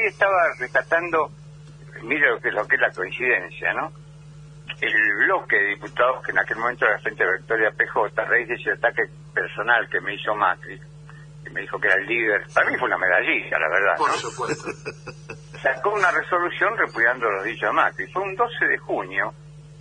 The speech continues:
Speaker 1: del año dos mil diecisiete. Fíjese, este, uno, a mí me gusta rastrear las coincidencias históricas. Doce de junio,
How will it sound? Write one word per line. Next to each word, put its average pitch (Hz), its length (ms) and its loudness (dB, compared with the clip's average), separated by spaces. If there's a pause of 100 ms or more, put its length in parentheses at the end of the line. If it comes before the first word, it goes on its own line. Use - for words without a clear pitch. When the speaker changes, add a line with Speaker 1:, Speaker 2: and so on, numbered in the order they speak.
(140)
Speaker 1:
del 110 140 2
año 151 280 2
dos 120 80 0
mil 156 120 -4
diecisiete. 135 500 -4
Fíjese, 190 520 -4 (480)
este, 113 340 -6
uno, 160 240 2
a 127 60 2
mí 165 120 0
me 190 40 0
gusta 170 240 0
rastrear 143 400 2
las 120 140 0
coincidencias 113 600 0
históricas. 90 680 -2 (640)
Doce 202 340 0
de 139 140 4
junio, 98 580 -2